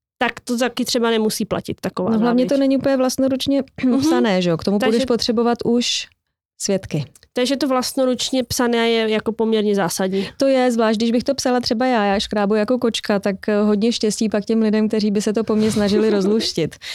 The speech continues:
Speaker 2: Tak je jako dobré, když si doma tu závěť napíšeš, ji někam jako pečlivě založit, jo? Třeba máš velkou knihovnu, tak si říkáš,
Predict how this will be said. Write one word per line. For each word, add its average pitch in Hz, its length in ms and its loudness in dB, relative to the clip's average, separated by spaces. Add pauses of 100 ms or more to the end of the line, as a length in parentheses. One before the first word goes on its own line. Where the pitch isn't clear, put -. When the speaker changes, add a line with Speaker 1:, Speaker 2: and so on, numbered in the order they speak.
(180)
Speaker 2:
Tak 220 180 0
je 277 140 4
jako 302 180 0
dobré, 226 340 2
když 214 160 0
si 233 100 2
doma 214 220 2
tu 233 120 4
závěť 226 340 2
napíšeš, 202 520 0
ji 226 60 2
někam 220 300 2
jako 214 180 2
pečlivě 220 500 2
založit, 196 480 2
jo? 185 100 -2
Třeba 180 200 0
máš 185 220 2
velkou 180 260 2
knihovnu, 190 460 2
tak 180 160 -2
si 202 100 -2
říkáš, 190 280 0